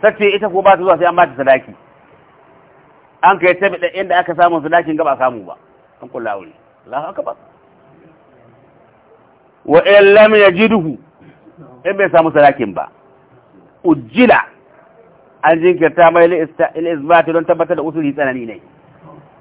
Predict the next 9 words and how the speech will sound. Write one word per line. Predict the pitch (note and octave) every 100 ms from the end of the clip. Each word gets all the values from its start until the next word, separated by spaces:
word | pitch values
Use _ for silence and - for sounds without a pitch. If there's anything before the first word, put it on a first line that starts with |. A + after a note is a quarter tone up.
| _ D#3+ _ _ _ - _ _ - - -
A | A#2+
gani | C3 D3+ E3
ba | E3 D3
shi | D#3+
da | D3+
ko | C#3 C#3+
shi | D3
na | C3 G#2+
da. | F2+